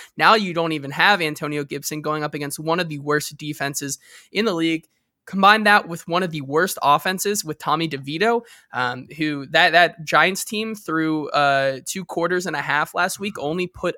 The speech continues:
up forty-eight yards of total offense. Um, and, and you get a recipe for absolute success here and a back-to-back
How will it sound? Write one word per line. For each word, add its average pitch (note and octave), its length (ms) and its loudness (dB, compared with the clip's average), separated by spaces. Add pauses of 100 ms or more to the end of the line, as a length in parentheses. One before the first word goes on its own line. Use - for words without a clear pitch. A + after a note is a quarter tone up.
up D#3 240 0
forty-eight E3 600 -2
yards D3 360 -2
of C#3 140 -14
total D#3 400 -4
offense. F#3 600 -2 (380)
Um, C3 420 -4 (460)
and, D#3 260 -8
and E3 180 -2
you F#3 120 -4
get G3+ 180 2
a F#3+ 80 2
recipe E3 540 0
for D#3+ 260 -4
absolute D3 420 0
success - 440 -2
here D3+ 260 -4
and C#3+ 220 -2
a B2+ 40 -4
back-to-back D3 600 0